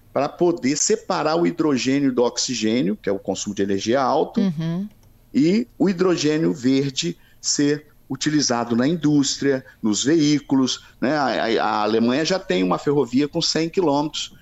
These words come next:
Speaker 1: trem movido a hidrogênio.
Speaker 2: É isso.
Speaker 1: Tem veículos movidos a hidrogênio, né, Fernanda? Quer dizer, nós temos que caminhar. <laughs> Pode, pode parar, não, e tem que começar ontem,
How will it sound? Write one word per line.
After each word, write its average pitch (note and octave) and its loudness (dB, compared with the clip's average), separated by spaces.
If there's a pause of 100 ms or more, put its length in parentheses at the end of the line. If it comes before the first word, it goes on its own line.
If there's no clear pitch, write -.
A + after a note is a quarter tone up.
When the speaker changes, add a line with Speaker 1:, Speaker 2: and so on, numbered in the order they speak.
(580)
Speaker 1:
trem A#2+ 0
movido C#3+ 0
a D#3+ 4
hidrogênio. E3 0
Speaker 2:
É E3 -4
isso. D3 -6
Speaker 1:
Tem C3+ 4
veículos E3 2
movidos D#3+ 0
a D#3 0
hidrogênio, B2+ 2
né, D3 2
Fernanda? A2+ -2 (320)
Quer C#3+ -4
dizer, C3+ 0
nós D3 -2
temos A3+ -2
que - -20
caminhar. C4+ 0 (380)
<laughs> - -16
Pode, D#3 2
pode G3 0
parar, A3+ 0
não, D3+ -2
e C#3+ 0
tem E3 -4
que - -20
começar E3+ -2 (180)
ontem, C#3 0